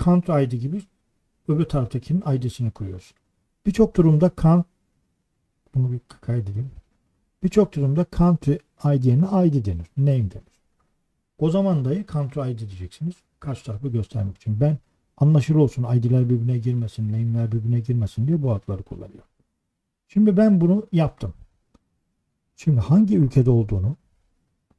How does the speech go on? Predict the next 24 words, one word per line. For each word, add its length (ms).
bakıyorum. 540
Bu 180
bir, 200
bu 100
iki. 200
O 80
zaman 280
ben 160
ilin 240
hangi 260
ülkede 320
olduğunu 280
söyleyebilirim. 640
Bir 260
derim. 300
Bu 140
ikideymiş. 640
Bu 120
bir. 180
Bu 80
da 140
bir. 100
Bu 100
iki. 220